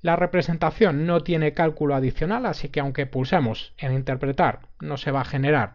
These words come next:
ningún cálculo. Ya se está ajustando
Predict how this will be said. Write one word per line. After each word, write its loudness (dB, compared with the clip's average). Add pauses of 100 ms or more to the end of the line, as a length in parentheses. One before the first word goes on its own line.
ningún 0
cálculo. 0 (420)
Ya -4
se -4
está 0 (360)
ajustando 0